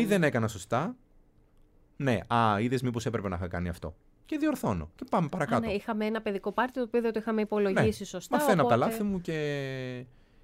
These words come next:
Speaker 1: και συνεχίζω.
Speaker 2: Ναι.
Speaker 1: Αυτά τα στοιχεία βγήκαν από τον α-, α, μου τα έβγαλε ο αθλητισμός.
Speaker 2: Ο αθλητισμός, ε,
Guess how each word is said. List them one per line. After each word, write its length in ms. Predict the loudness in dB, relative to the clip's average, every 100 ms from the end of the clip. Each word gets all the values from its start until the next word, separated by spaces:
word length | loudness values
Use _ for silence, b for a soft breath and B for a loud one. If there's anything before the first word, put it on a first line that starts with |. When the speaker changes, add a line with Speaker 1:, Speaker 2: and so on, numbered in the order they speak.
| _ -10
Speaker 1:
και 100 | -6
συνεχίζω. 520 | -4 -4 -2 -2 -4
Speaker 2:
Ναι. 640 | -10 _ _ _ -20 -2
Speaker 1:
Αυτά 180 | 0 2
τα 100 | 0
στοιχεία 640 | -2 -6 0 2 2 0 -4 -14 b b _ -14
βγήκαν 420 | -8 -4 -2 -2
από 120 | -2
τον 120 | -2 -2
α-, 140 | -4
α, 100 | -6 -10
μου 180 | -4 0
τα 100 | 0
έβγαλε 220 | 2 2 0
ο 20 |
αθλητισμός. 800 | -2 -6 -6 -6 -6 -10 -18 -20 -20 _ _ _ _ -20 _ b b b b b -8
Speaker 2:
Ο 100 | -4
αθλητισμός, 680 | -4 -4 -8 -6 -4 -4 -8
ε, 400 | -8 -4 -4